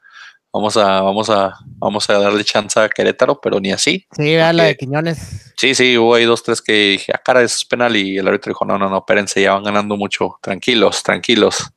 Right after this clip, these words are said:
Speaker 1: Y, pues, pobre, pobre Querétaro, le pasaron por encima, eh, eh, Nicolás Navarro.
Speaker 2: ¿Qué se-, qué será del,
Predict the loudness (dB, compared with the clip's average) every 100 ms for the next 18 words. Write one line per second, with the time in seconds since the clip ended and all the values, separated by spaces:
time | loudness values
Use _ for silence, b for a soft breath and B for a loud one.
0 | B B B B B B -6 -2 0 0
1 | 0 -2 -4 -6 -8 -8 0 2 4 2
2 | 0 0 2 -2 0 0 0 0 0 0
3 | 0 0 0 0 0 2 2 4 4 2
4 | _ B B B B _ -2 0 2 2
5 | 0 0 -4 -4 -4 -4 -4 -4 -6 -6
6 | -8 -4 -4 2 4 4 2 2 2 4
7 | 2 0 -10 _ -20 -20 -2 2 6 4
8 | 6 4 6 4 6 8 8 6 4 2
9 | -6